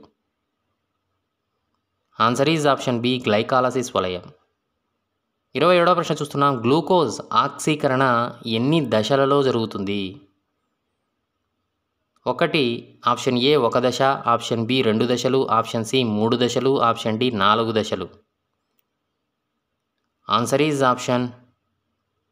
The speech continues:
బి, రెండు దశల్లో జరుగుతుంది. ఇరవై ఎనిమిదవ ప్రశ్న చూస్తున్నాం. గ్లైకాలసిస్ అంటే ఆప్షన్ ఏ, పైరువిక్ ఆమ్ల అణువు. ఆప్షన్ బి, పైరువిక్ ఆమ్లం నీరుగా మారుట.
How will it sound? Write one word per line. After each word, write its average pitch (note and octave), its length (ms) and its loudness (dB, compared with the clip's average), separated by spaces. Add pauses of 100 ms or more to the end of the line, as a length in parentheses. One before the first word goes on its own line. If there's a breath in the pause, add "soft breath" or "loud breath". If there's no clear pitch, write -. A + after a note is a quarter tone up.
(680)
బి, A#2+ 260 2
రెండు C3 340 2
దశల్లో A#2 420 0
జరుగుతుంది. G2+ 720 -4 (1040)
ఇరవై E3+ 240 4
ఎనిమిదవ E3 240 2
ప్రశ్న D#3 180 -2
చూస్తున్నాం. D3 400 0
గ్లైకాలసిస్ D3 720 0
అంటే A2+ 460 -4 (800)
ఆప్షన్ C3+ 320 0
ఏ, D3+ 160 4
పైరువిక్ C3+ 500 0
ఆమ్ల C3 240 2
అణువు. A#2+ 520 0 (500 loud breath)
ఆప్షన్ A#2+ 320 0
బి, C3+ 140 2
పైరువిక్ C3 520 0
ఆమ్లం A#2+ 300 0
నీరుగా A#2+ 360 0
మారుట. A#2+ 300 0